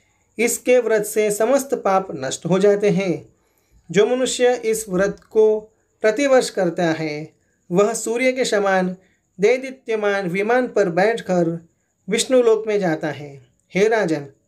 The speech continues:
अब आप इसमें दान का पृथक पृथक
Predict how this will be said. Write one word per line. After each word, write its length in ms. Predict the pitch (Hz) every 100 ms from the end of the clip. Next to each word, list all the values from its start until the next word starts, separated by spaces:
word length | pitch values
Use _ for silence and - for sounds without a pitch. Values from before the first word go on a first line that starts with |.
| _ _
अब 240 | 233 220 -
आप 360 | 220 240 233 - _ _ _
इसमें 720 | 220 220 233 233 233 226 175
दान 300 | 180 220 254
का 280 | 254 233 233 233 _ _ _ _
पृथक 280 | 262 262 277
पृथक 600 | 269 - 202 - 233 -